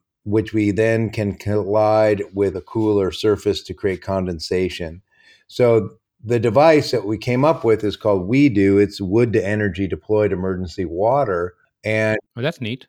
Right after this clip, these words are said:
Speaker 1: yeah, it's, it's in the form factor of a, a small shipping container, one, one quarter size of a shipping container, about,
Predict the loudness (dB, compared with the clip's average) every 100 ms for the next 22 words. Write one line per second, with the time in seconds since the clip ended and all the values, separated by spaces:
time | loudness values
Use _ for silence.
0 | -8 -2 2 4 4 4 2 -2 -2 -6
1 | -4 -2 0 2 0 -2 -6 -2 0 0
2 | 0 2 2 0 0 0 0 0 -2 -8
3 | -12 -4 0 2 0 -2 -4 -2 -4 -4
4 | -4 -4 -2 -2 -2 -2 -2 -4 -10 _
5 | _ _ _ -4 0 0 -2 4 6 8
6 | 4 2 4 4 6 2 -2 -4 -6 -4
7 | -4 -4 -4 -2 -2